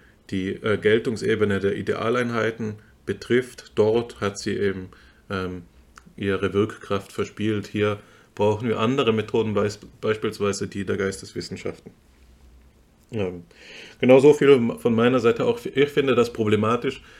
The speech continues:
Dennoch muss ich sagen, also, dass ich dieses Erklärungsmodell von Callcott, ähm, eines der am fort-, fortschrittlichsten finde, das doch mit einer relativ hohen Auflösung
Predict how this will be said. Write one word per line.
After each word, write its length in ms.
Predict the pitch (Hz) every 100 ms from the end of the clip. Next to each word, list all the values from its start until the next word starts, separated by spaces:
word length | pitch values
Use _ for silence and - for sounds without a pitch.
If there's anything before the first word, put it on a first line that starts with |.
| - _
Dennoch 440 | 113 117 135 135 - - -
muss 300 | 110 120 120
ich 100 | 120
sagen, 500 | - 110 110 113 110 - - - - - - -
also, 260 | 107 104 101 - - _ - -
dass 180 | 110 101
ich 140 | 110
dieses 400 | 117 107 107 101
Erklärungsmodell 840 | 110 - 117 117 - 110 110 110 113
von 280 | 113 107 101
Callcott, 540 | 120 113 - 110 - - - - - _ - -
ähm, 360 | 104 104 101 -
eines 280 | 117 127 120
der 140 | 120
am 100 | 101
fort-, 400 | - 110 120 - - -
fortschrittlichsten 720 | - 117 - 110 107 - 110
finde, 360 | 101 107 98 101
das 180 | 107 -
doch 220 | 120 - - - - _ _ -
mit 240 | 110 107
einer 340 | 107 107 101 - _ _ -
relativ 520 | 107 110 120 117 110 - -
hohen 360 | 120 139 127
Auflösung 960 | 107 113 135 - 113 120 - 110 110